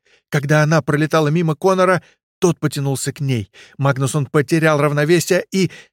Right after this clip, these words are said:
хотя схватил девушку за запястье, тоже сорвался с ветки. Издав натужный крик, он подбросил девушку вверх,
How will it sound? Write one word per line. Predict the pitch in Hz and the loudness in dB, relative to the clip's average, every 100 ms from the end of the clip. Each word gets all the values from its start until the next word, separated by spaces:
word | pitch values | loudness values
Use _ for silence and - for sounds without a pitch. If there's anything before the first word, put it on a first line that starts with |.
| _ - | _ -8
хотя | - 151 180 | -4 -2 -2
схватил | 160 175 175 190 | -2 -2 0 0
девушку | 147 208 147 - 139 | 2 0 0 -2 -2
за | 156 | 0
запястье, | 180 214 202 - 226 - _ | 0 2 0 0 -4 -4 _
тоже | 277 240 160 180 | 2 4 4 2
сорвался | - 175 180 180 156 185 | 2 2 2 2 0 -2
с | - | -2
ветки. | 202 196 151 - 110 - _ _ _ | 0 0 -2 -10 -20 -20 _ _ _
Издав | 123 123 110 110 139 110 - | -4 -4 -2 2 2 0 -2
натужный | 127 143 - 175 165 120 147 | -2 -4 -2 -2 0 0 -2
крик, | - 165 170 - | 0 2 2 0
он | 160 175 180 - | 0 2 0 -4
подбросил | 156 151 180 180 147 170 | -4 0 2 2 0 -4
девушку | 135 180 170 170 - 190 | 0 0 0 -2 -4 -6
вверх, | 175 196 113 - | -2 -2 -2 -6